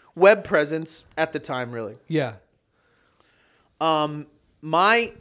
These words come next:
Speaker 1: I don't know, my s-, relationship with Instagram is separate from my wanting to get off Facebook. Facebook to
Speaker 2: Okay.
Speaker 1: me seems like a, uh, a dilapidated, infectious, broken,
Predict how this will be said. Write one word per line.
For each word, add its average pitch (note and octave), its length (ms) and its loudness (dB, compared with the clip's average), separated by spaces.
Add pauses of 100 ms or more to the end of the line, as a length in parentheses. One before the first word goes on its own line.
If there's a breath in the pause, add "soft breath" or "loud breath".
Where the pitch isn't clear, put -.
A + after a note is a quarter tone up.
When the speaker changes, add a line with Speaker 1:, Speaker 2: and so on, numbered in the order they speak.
(380)
Speaker 1:
I E3 140 4
don't A#3 160 6
know, F#3+ 380 2
my F3 260 2
s-, - 420 -10
relationship F3 800 2
with C#3+ 100 -2
Instagram D3 540 -2
is C3 100 -4
separate E3 400 4
from C#3+ 180 -4
my C#3+ 200 0
wanting C#3 380 -2
to C3 100 -14
get B2+ 200 0
off B2 240 0
Facebook. A2 420 -6
Facebook F3 500 0
to - 80 -4
Speaker 2:
Okay. - 140 -2
Speaker 1:
me D3+ 60 -4
seems D3 380 -6
like C3+ 280 0
a, A#2+ 260 -2 (720 loud breath)
uh, B2 560 2 (880)
a C#3 220 2 (320)
dilapidated, D#3+ 1000 4 (1300)
infectious, F3 840 0
broken, D#3 880 2